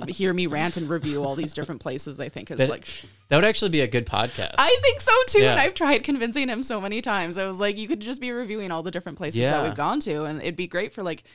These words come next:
Speaker 2: traveling people then,
Speaker 1: It
Speaker 2: too."
Speaker 1: would be.
Speaker 2: You know?
Speaker 1: Yeah.
Speaker 2: I've tried. Maybe I'll give you his phone number because I,
Speaker 1: <laughs>
Speaker 2: he needs to do it. I think it'd be the funniest podcast in the world. Like,
Speaker 1: Yeah.
Speaker 2: "Oh, I went on this date with my wife. The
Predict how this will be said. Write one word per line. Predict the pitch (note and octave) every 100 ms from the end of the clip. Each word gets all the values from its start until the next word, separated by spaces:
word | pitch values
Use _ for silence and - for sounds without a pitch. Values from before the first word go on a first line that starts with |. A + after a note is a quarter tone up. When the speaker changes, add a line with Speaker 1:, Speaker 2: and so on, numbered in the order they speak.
| _ _ _ -
Speaker 2:
traveling | F#3 D#4 A3
people | F3+ E3 A#2+
then, | C#3 D3
Speaker 1:
It |
Speaker 2:
too." | -
Speaker 1:
would | F3+ D3+ G#2+
be. | -
Speaker 2:
You | F#3
know? | E3+ F3
Speaker 1:
Yeah. | A3 B3
Speaker 2:
I've | F#3+ A3
tried. | G3+ E3 D3
Maybe | F3 E3+
I'll | F#3 F3+ F3 E3 -
give | F#3+ D#3+
you | D#3+ D#3 E3+
his | E3+
phone | - C#3
number | C3 B2+
because | D#3+ - E3 D3
I, | - D#3 D#3+
Speaker 1:
<laughs> | -
Speaker 2:
he | G3+ F#3+ G#3
needs | F3+ D#3+
to | D3
do | B2
it. | D2+ -
I | E3+
think | G3
it'd | G3
be | F3+
the | F#3
funniest | - E3 C3 D#3
podcast | C#3+ - - -
in |
the | C3+
world. | - -
Like, | C#3+
Speaker 1:
Yeah. | G#3
Speaker 2:
"Oh, |
I | G#3
went | G#3+
on | G#3
this | G3+ G3
date | F3+
with | D3+
my | E3
wife. | D3 C3 C#3
The | E3 D#3+